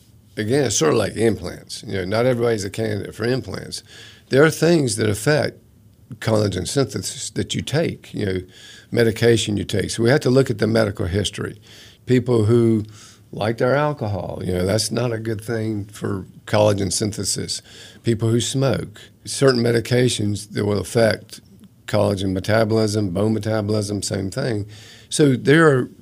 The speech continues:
and, and there are genetic issues as well. Now, I mentioned scleroderma, and that affects collagen synthesis.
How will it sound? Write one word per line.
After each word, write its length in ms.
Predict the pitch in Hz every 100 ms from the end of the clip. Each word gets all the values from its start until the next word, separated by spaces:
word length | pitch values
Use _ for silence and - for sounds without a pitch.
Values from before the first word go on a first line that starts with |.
| -
and, 260 | - 107 -
and 120 | 123
there 100 | 139
are 40 |
genetic 600 | 139 127 117 147 156 - - _ - _ _
issues 480 | 120 104 110 101 95
as 140 | 92
well. 180 | 143 110
Now, 140 | 104 101 -
I 140 | - 92
mentioned 360 | 107 127 113
scleroderma, 880 | 104 - 117 104 101 113 123 95 95 - - - - _
and 200 | 107 101
that 520 | 113 143 - - - -
affects 600 | 104 - 147 127 - -
collagen 840 | - 113 98 90 87 87 85 -
synthesis. 720 | - 107 92 90 - - -